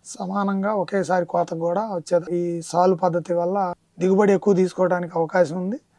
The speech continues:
ప్లస్, ఆ, మాకు మిషన్ తోటి కోసుకోవడానికి కూడా ఒకేసారి కోతకు వస్తుంది. మేము వరి కోతకు మిషన్ తోటి కోపిస్తామండి. దిగుబడులు కూడా ఆశాజనకంగా ఉన్నవి. ముప్పై ఐదు నుంచి నలభై బస్తాల వరకు దిగుబడులు వస్తాయి. ఓవరాల్గా వచ్చేసి పెట్టుబడి మాకు ముప్పై, ముప్పై ఐదు వేలు అవుతుంది.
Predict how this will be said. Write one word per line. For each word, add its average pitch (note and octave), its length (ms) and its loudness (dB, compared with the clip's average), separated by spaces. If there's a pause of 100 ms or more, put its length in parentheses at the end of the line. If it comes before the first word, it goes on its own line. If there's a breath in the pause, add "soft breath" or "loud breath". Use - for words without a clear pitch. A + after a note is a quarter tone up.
(140)
ప్లస్, G3+ 340 0 (220)
ఆ, F#3+ 160 -4
మాకు E3+ 760 -4 (520)
మిషన్ G#3 400 2
తోటి G#3+ 500 2
కోసుకోవడానికి G3+ 600 -2
కూడా G#3 180 0
ఒకేసారి G#3 920 2 (120)
కోతకు G3+ 320 2
వస్తుంది. F3+ 360 -2
మేము F#3 320 -6
వరి F#3+ 120 -4
కోతకు F3+ 640 0
మిషన్ F3 320 -4
తోటి F#3+ 160 0
కోపిస్తామండి. F3+ 760 -2 (160)
దిగుబడులు F3 400 2
కూడా F#3+ 200 0
ఆశాజనకంగా E3+ 760 -4
ఉన్నవి. E3 340 -12 (200)
ముప్పై F3 260 0
ఐదు E3+ 180 2
నుంచి E3+ 240 -6
నలభై F3 280 -2
బస్తాల D#3+ 400 -6
వరకు G3 320 -8
దిగుబడులు C#3+ 420 -8
వస్తాయి. - 580 -2
ఓవరాల్గా G3+ 400 6
వచ్చేసి G3+ 400 0
పెట్టుబడి G#3 600 2
మాకు F#3+ 280 -2
ముప్పై, F#3 280 -2
ముప్పై F#3+ 260 0
ఐదు F#3 180 2
వేలు F#3+ 200 2
అవుతుంది. F3 380 -2